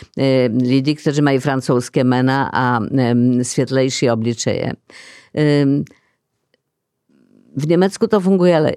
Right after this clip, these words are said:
líp. Teda ta, mm, e, určitá adaptace menšin,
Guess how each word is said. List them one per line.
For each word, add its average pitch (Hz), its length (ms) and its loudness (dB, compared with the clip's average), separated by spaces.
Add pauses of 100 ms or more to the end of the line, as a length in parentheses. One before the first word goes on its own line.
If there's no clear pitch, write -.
(100)
líp. 127 300 0 (580)
Teda 135 260 0
ta, 127 300 -2
mm, 87 1700 -6 (880)
e, 120 220 0
určitá 147 460 -2
adaptace 135 880 -2
menšin, 135 600 0